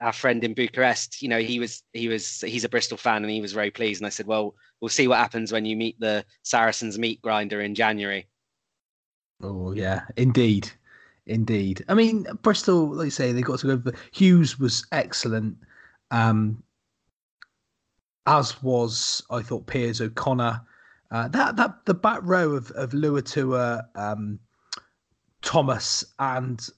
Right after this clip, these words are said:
Speaker 2: Hughes
Speaker 1: Hughes.
Speaker 2: actually looks like it can do some real damage this season.
Speaker 1: Uh,
Speaker 2: I
Speaker 1: yeah,
Speaker 2: like that,
Speaker 1: I mean,
Speaker 2: Dan, Dan Thomas.
Speaker 1: Yeah, he's a good player. Um, h-, hope,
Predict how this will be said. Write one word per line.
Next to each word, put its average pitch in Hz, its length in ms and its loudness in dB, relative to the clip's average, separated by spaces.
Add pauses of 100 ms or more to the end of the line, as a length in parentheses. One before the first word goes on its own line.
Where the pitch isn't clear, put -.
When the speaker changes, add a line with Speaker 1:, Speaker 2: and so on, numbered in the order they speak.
(1300)
Speaker 2:
Hughes 117 520 -2
Speaker 1:
Hughes. - 40 -18 (360)
Speaker 2:
actually 120 580 0 (640)
looks 135 320 -6
like 127 220 -6
it 117 100 -14
can 127 140 -8
do 127 180 -4
some 127 240 -8
real 135 160 -2
damage 143 380 -4
this 147 120 -8
season. 175 460 -6 (1700)
Speaker 1:
Uh, 226 160 2
Speaker 2:
I 156 100 4
Speaker 1:
yeah, 170 120 6
Speaker 2:
like 170 120 4
that, 135 60 -2
Speaker 1:
I 135 60 0
mean, 117 60 -2
Speaker 2:
Dan, 113 300 -6
Dan 120 180 -2
Thomas. 113 640 -8 (480)
Speaker 1:
Yeah, 165 180 2
he's 139 120 -2
a - 40 -10
good 185 160 -2
player. 143 460 2 (160)
Um, 127 640 0 (1600)
h-, 107 100 -16
hope, 147 220 -2